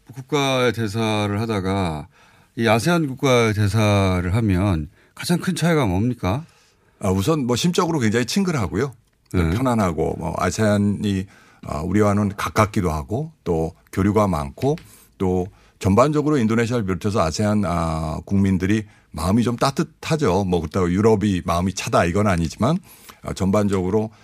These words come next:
Speaker 2: 어, 발전과 역동성이 느껴질 수 있고요. 또 이유는 이유 나름대로, 어, 지역 통합의 가장 큰 실험장이지 않습니까? 유럽
Speaker 1: 네.
Speaker 2: 연합이라는 것이 유럽 이십팔 개국이 같이 움직이는 하나의 통합체인데,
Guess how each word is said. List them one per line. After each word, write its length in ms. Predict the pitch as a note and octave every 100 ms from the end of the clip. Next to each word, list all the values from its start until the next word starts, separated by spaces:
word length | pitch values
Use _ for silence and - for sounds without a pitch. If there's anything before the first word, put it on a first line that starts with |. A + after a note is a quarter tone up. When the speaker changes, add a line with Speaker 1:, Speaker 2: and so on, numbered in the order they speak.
| - -
Speaker 2:
어, 260 | - D#2 D#2
발전과 840 | - G2+ F2+ A#2 A#2 A2+ A#2 A2+ -
역동성이 1080 | G2+ E2+ C#3+ B2 - F#2 D#2 E2 - F2+ E2
느껴질 340 | F2 F#2 G#2 F#2+
수 140 | -
있고요. 380 | E2+ - B2+ G#2+ -
또 220 | G#2 G2+ - - -
이유는 340 | A2+ C#3+ F3 D3+
이유 180 | B2+
나름대로, 680 | B2+ F2+ G#2 G2+ G2+ G#2+ G2+
어, 280 | D2+ D#2 D#2 D2+
지역 280 | A#2+ G#2+ -
통합의 560 | A#2 A2+ F#2 G2+ G2 -
가장 380 | - - B2+ A#2
큰 200 | C#3 A2+
실험장이지 600 | - F3+ E3 A2+ E2+ D#2
않습니까? 480 | D2 - E2 - F#2
유럽 240 | G2+ F#2+
Speaker 1:
네. 160 | D#2+ C#2+
Speaker 2:
연합이라는 580 | F#2+ F#2+ F#2 F2 E2+ E2
것이 300 | E2 - A#2 - - -
유럽 220 | F#2+ G#2 - -
이십팔 480 | G#2+ G2 - - B2+
개국이 480 | A2 E2+ D2 D#2+ F2
같이 360 | - - -
움직이는 560 | G#2+ G2+ G2 F#2+ F#2+ F2+ - -
하나의 400 | - A#2 G2 F#2
통합체인데, 760 | - D3 C#3 - F2 E2 A2+